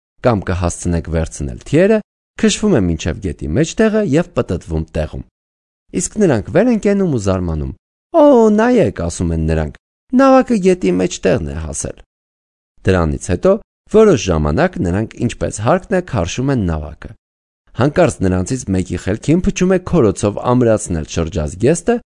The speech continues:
և նրանք դանդաղեցնում են ընթացքը, իսկ նավակը ծանծաղուտի մեջ է խրվում։ Դուք դուրս եք գալիս նավակը հրելու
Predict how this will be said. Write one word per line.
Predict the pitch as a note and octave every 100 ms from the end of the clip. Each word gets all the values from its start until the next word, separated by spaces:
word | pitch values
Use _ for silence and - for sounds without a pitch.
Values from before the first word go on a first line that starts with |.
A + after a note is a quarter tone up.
| _ _
և | - A3+
նրանք | A3 G3 F#3
դանդաղեցնում | B2 B2+ B2 G#2 F2+ F2 - E2+
են | D#2
ընթացքը, | D#2+ - D2+ - - C2+ - _ _ _
իսկ | C#3+ - -
նավակը | C#3 F3+ B3+ C#4 D#2 - _
ծանծաղուտի | _ F#2+ F2 F2 E2 E2 C3+
մեջ | C#3+ F#2+ -
է | C#2
խրվում։ | - - - - _ _ _ _ _ _ _ _ _
Դուք | - D3 B2+
դուրս | C3 A2
եք | D#2+ D#2
գալիս | D#2 D#2+ D#2
նավակը | - D#2 C#2+ C2+ C2+
հրելու | E2 F2+ C3+ F#3